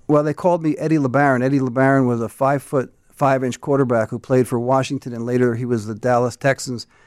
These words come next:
and Dallas Cowboys' first quarterback. And my coach, who had been a, a Hall of Fame, uh, or, or I should say College Hall of Fame guard at Syracuse,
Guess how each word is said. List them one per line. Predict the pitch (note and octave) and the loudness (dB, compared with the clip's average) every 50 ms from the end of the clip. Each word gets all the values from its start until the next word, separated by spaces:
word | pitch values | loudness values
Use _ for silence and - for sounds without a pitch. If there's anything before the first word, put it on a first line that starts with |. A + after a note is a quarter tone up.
| _ - | _ -12
and | - A#2 A2+ | -8 -4 0
Dallas | A#2+ B2+ B2 B2 A#2+ A2 | 2 2 2 2 0 -2
Cowboys' | - - C#3 C3 B2 A#2 A2+ A2 - | -4 -2 0 0 0 -2 -4 -8 -8
first | - - E3 E3+ D3+ - | -4 0 0 0 -2 -2
quarterback. | - E3+ E3 D#3+ D#3 B2 B2 A2+ A2 G#2 - - _ _ _ _ _ _ _ _ - | -2 -2 0 0 0 0 0 0 -2 -2 -8 -14 _ _ _ _ _ _ _ _ -2
And | C3 B2+ | 0 2
my | C3 C3 | 2 2
coach, | B2 - - D#3+ E3+ D#3+ - | 0 0 0 0 0 0 0
who | D3+ C#3+ | 0 0
had | B2+ A#2+ | 0 0
been | C3 B2+ B2 | 2 0 0
a, | A#2+ G#2 - _ - | 0 -2 -4 _ -10
a | C3 B2 A#2 | -8 -8 -6
Hall | - D#3 E3 E3 D3+ | -2 0 0 0 0
of | C#3 C3 | 0 -4
Fame, | - - - - D#3+ D#3 D3 C#3+ C#3 B2 A#2 A#2+ - - | -8 -16 -8 -2 0 2 4 4 2 0 -2 -8 -16 -16
uh, | D3+ B2 B2 | -14 -12 -12
or, | - - C3 C3 B2 - | -8 -4 -2 -2 -2 -2
or | C3+ B2 | -2 -4
I | A#2+ | -4
should | - - C3 | -6 -6 -4
say | - C3 A#2+ | -2 -2 0
College | - - D3 D3+ D3+ C#3+ - | 0 2 2 2 2 0 -2
Hall | B2+ B2 A#2+ | -2 0 -2
of | A#2 - | -2 -2
Fame | C3 A#2+ A#2 A#2 A2+ - _ _ _ _ _ _ | -6 -8 -8 -8 -12 -14 _ _ _ _ _ _
guard | - C3 C3+ C3+ C3 | 0 2 2 2 2
at | A#2+ A2+ - | -2 -4 -8
Syracuse, | - - D3+ D3+ D#3 C#3 - - B2 A#2+ | -8 -6 -2 -2 -2 -2 -4 -6 -6 -6